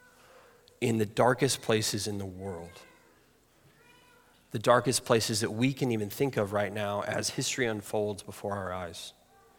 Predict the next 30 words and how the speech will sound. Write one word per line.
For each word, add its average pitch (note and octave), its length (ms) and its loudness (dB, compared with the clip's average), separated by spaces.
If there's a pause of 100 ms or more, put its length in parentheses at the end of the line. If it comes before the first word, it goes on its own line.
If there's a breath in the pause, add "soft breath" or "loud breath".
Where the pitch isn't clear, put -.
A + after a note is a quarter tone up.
(640 soft breath)
God B2 320 8
is B2 180 2
under A#2 280 2
the G#2+ 100 -4
rubble. G2 560 -4
This - 220 -2
is G#2+ 180 -4
where G#2 160 -2
we G2 120 -10
find F2+ 300 -12
God E2+ 320 -10
right E2 200 -16
now. D#2+ 180 -18 (4000 loud breath)
Divine B2 360 8
humility. G#2+ 560 2
God B2+ 420 8 (800 soft breath)
in C3 180 4
Christ G#2 480 4
crosses C#3 680 2
the B2+ 120 -2
threshold G#2 580 0
of G2 100 -8
the G2+ 100 -4
heavenly G#2 520 0
into G#2+ 220 -6
the G#2+ 100 -2
realm G#2 480 -6
of G2+ 100 -12
the G2+ 140 -6
earthly F#2 440 -12